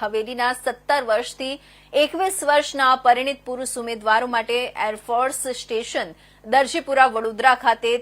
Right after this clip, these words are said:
તારીખ સત્તાવીસ આઠ બે હજાર પચીસે આજથી શરૂ કરવામાં આવી, જેમાં પ્રથમ દિવસે ત્રણ હજારથી વધુ ઉમેદવારોએ ભાગ લીધો. ભરતી રેલીમાં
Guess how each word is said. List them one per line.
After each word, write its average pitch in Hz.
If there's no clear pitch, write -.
તારીખ 220
સત્તાવીસ 247
આઠ 240
બે 220
હજાર 220
પચીસે 220
આજથી 277
શરૂ 247
કરવામાં 208
આવી, 151
જેમાં 262
પ્રથમ 285
દિવસે 254
ત્રણ 247
હજારથી 233
વધુ 233
ઉમેદવારોએ 220
ભાગ 208
લીધો. 165
ભરતી 277
રેલીમાં 277